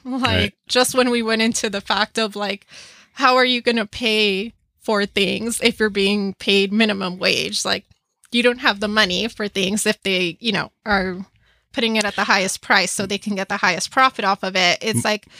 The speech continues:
Speaker 2: m-
Speaker 1: it's self-destructive with the environment, <laughs> you
Speaker 2: Yeah.
Speaker 1: know, with our lives.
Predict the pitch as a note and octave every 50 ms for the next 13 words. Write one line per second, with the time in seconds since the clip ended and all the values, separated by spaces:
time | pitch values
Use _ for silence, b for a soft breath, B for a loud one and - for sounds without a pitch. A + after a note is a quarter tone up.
0 | B B A3 A3+ A3 G#3+ - C4+ C4 - - A3+ - - - B3+ B3 - - A#3
1 | A3 G#3+ G#3 - G3 E3+ G3 G3 - A3+ C4+ D#4+ D#4 D#4 D#4 D#4 D#4 D4+ D4+ D4
2 | D4 D4 C4+ - D4 B3+ B3 B3+ E4 - - G3+ G3+ A3 G#3 G#3+ A3 A#3 A3 G#3+
3 | G#3 F#3+ F#3 F#3 G3+ G#3+ A#3 A#3+ B3 B3 B3 B3 A#3+ A#3+ A#3 A#3 A#3+ A#3 A#3 A3
4 | - -